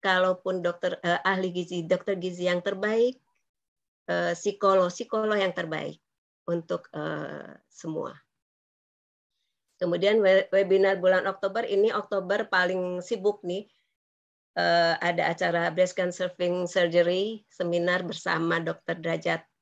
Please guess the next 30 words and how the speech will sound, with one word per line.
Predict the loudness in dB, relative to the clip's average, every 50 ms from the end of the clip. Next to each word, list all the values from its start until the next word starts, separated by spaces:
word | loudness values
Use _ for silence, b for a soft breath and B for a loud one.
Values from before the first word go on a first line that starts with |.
| _ _
Suwardi, | -6 -2 0 0 0 0 -2 -4 -6 -6 -4 -6 -8 -10 -10 -8
ini | -6 -6 -6
juga | -6 -6 -8 -6 -6
webinar | -6 -6 -4 -4 -4 -4 -4 -6
juga. | -8 -10 -6 -6 -6 -6 -6 -10 B B B B B B
Kemudian | -6 -2 0 2 2 0 0 -2 -2 0 0 0 0 0 -2 0 2 4
yoga | 4 4 6 4 4 4
bersama | 2 0 -2 -4 -4 -2 -2 -2
Mbak | -2 -2 -2 -2 -2
Luna. | -2 -2 -2 -2 -2 -2 -2 -2 -6 b b b b b b _ _ _ _ _ -12
Kemudian | -8 -6 -6 -4 -2 -2 -2 -2
tangga-, | 0 0 0 0 0 -2 -2 0
eh, | 0 0 2 0
akhir | 0 0 -2 -2 -2 -2 -4 -6 -6 -8 -12 _ _ _ _ _ _ _ _ -6
tiga | -4 -4 -4
puluh | -4 -6 -8
satu | -8 -8 -6 -4 -4
Oktober, | -4 -2 -2 -2 -2 0 -2 -2 -2 -4 -6
perkembangan | -8 -10 -8 -6 -4 -2 -2 0 0 2 2 2 0 0
pengobatan | 0 -2 0 0 -2 -2 -2 -4 -4 -4
kanker | -4 -4 -4 -4 -4 -6 -6 -4
payudara | -4 -4 -2 -2 0 0 0 0 0 -2 -2 -2 -4
dengan | -4 -4 -2 -2 -2 -4
reseptor | -4 -8 -10 -10 -10 -10 -12 -12
hormonal | -12 -12 -10 -8 -6 -6 -6 -8
positif | -8 -10 -12 -12 -10 -8 -8 -10
bersama | -10 -12 -14 -12 -10 -8 -8 -6
Dokter | -6 -6 -8 -8 -8 -8 -8
Indra | -6 -6 -6 -8
Wijaya. | -8 -10 -12 -14 -16 -18 -20 -20